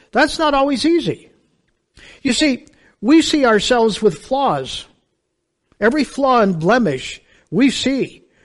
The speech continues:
We know exactly what they are. We know every fault and every failure that we've ever had. We can name them. We can name them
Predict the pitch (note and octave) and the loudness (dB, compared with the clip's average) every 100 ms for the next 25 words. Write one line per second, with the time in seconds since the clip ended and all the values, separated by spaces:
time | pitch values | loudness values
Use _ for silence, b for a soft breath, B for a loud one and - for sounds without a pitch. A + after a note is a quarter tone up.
0 | _ A3 D4+ C#4 F#3+ D#3 B2+ G3+ B3 B3 | _ 0 2 2 2 0 0 0 0 2
1 | G#3 E3 E3 F3 D3+ D3 E3 D#3+ _ _ | 2 2 0 0 0 -2 -8 -14 _ _
2 | _ _ _ _ B3 C4+ B3+ G#3+ A3+ B3+ | _ _ _ _ 0 4 6 4 2 0
3 | C#4 - - C4 A#3+ D#3 - F#3 G#3 A3 | -2 -4 -2 0 2 0 -2 -4 -2 -4
4 | - A#3+ B3+ B3 D#3+ D3+ F3 E3+ E3 F#3+ | -2 2 2 2 2 0 0 -2 -2 -2
5 | F#3+ D#3+ A3+ D#3 C3+ - b b C4+ C4+ | -4 -6 -4 -4 -8 -14 b b 0 2
6 | A#3+ F3+ A3+ D4 G#3+ D3 C3 - _ _ | 2 2 0 0 0 -2 -6 -14 _ _
7 | _ _ _ _ _ D#3 F3+ G#3+ F#3+ A3+ | _ _ _ _ _ -8 -4 -2 0 2
8 | G#3+ F#3+ E3+ D3 | 2 2 2 -2